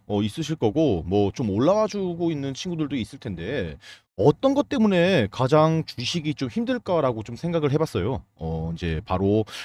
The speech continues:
뭐 살까 말까, 어, 그때 살 걸, 그때 팔 걸, 어, 이런 것들인 것 같아요. 그러니까 이 정보가 참 많은데 우리가 뭐 영상 같은 것들을 보시더라도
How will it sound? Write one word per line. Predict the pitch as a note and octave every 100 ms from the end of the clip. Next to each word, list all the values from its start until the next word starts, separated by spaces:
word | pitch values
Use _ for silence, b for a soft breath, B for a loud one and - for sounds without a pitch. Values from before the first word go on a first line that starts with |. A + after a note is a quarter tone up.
| B
뭐 | F#2+ F2
살까 | - A3 G#3+
말까, | E3 G2+ - F#2+ G#2+ F#2+
어, | F#2+
그때 | - B2+ F3
살 | E3 E3
걸, | - E3+ E3+
그때 | - C#3+ D3+
팔 | - F#3+
걸, | - D#3+ E2+ _ _
어, | G#2
이런 | A#2+ A3
것들인 | A3+ F3 D3+
것 |
같아요. | G2 E2+ F#2+ C3 F2 _ b b -
그러니까 | A#3 G#3+ A3+ G#3+ F2+ -
이 | A3 G#3
정보가 | - C#3 E3 C4+ C4 A3 A3
참 | - - C#4
많은데 | C3 G#2+ D#3+ C3 D#3+ E2 B B B
우리가 | D#3+ G#3 A3+
뭐 | G#3
영상 | C3 G#2+ F3 B3
같은 | A#3+ - A#3
것들을 | G#3+ G#3+ G3+
보시더라도 | C#3 C3+ D#3 B2 A#2 D3+